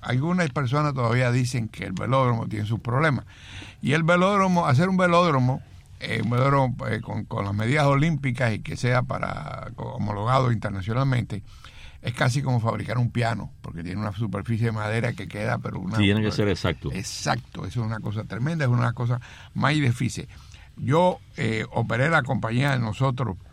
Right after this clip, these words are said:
Speaker 1: eh, de instalaciones deportivas, por más de cuarenta años y nunca acepté un contrato de hacer un velódromo, simplemente porque <laughs> tiene
Speaker 2: Muy
Speaker 1: tantas
Speaker 2: difícil.
Speaker 1: posibilidades de
Speaker 2: Sí.
Speaker 1: fastidiarse que hay una gente que lo que hacen es velódromo, esas son la gente que lo que tienen que hacer. Muy
Speaker 2: Zapatero
Speaker 1: bien.
Speaker 2: a su zapato, como dicen los colombianos.
Speaker 1: Exactamente.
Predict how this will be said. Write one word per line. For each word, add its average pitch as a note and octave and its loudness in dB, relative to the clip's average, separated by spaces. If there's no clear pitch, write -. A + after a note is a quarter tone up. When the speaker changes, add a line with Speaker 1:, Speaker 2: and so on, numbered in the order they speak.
Speaker 1:
eh, - -6
de F2 -8
instalaciones G2 -2
deportivas, B2 0
por - -6
más A2+ -2
de A#2+ 2
cuarenta G#2+ -6
años G2+ -8
y G2 -6
nunca E3+ 0
acepté B2 -4
un C3+ 0
contrato A#2+ -4
de F#2+ -6
hacer G#2 -6
un G#2+ -4
velódromo, E2 -8
simplemente B2+ -2
porque C#3 0
<laughs> C3+ 0
tiene D3+ 2
Speaker 2:
Muy C#3+ 0
Speaker 1:
tantas D#3 4
Speaker 2:
difícil. - 4
Speaker 1:
posibilidades B2+ 4
de G#2 -2
Speaker 2:
Sí. F#2 -6
Speaker 1:
fastidiarse D#3 0
que A#2+ -2
hay C3 2
una C#3 2
gente C#3 2
que A2+ -2
lo A2 -2
que A2 0
hacen B2+ 2
es A2 0
velódromo, C3 4
esas A#2+ 2
son A#2+ 0
la A2 0
gente G#2+ -2
que - -6
lo F2+ -8
que F#2 -6
tienen G2 -6
que - -10
hacer. - -12
Muy E2+ 2
Speaker 2:
Zapatero E2 4
Speaker 1:
bien. A2+ 4
Speaker 2:
a G2+ 0
su A2 2
zapato, A2+ 4
como F#2 4
dicen G2+ 2
los G2 0
colombianos. D#2+ 4
Speaker 1:
Exactamente. - -6